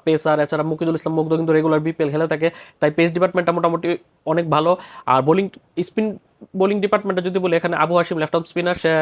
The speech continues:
মোটামুটি ভালো বল করে। এছাড়া, আহ, এক ইয়াং ক্রিকেটার যাকে নেওয়া হয়েছে রাফিউজ্জামান রাফি, সে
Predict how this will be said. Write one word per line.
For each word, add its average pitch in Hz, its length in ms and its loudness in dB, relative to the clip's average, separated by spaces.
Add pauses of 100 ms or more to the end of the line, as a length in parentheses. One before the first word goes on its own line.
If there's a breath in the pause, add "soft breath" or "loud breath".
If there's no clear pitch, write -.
(240)
মোটামুটি 160 400 -2
ভালো 147 220 2
বল 156 160 2
করে। 151 320 -2
এছাড়া, 156 340 0
আহ, - 520 -8
এক 147 160 -4
ইয়াং 160 240 2
ক্রিকেটার 160 320 -2
যাকে 151 180 -2
নেওয়া 160 160 0
হয়েছে 151 160 0
রাফিউজ্জামান 151 500 0
রাফি, 151 280 -2
সে 147 360 -2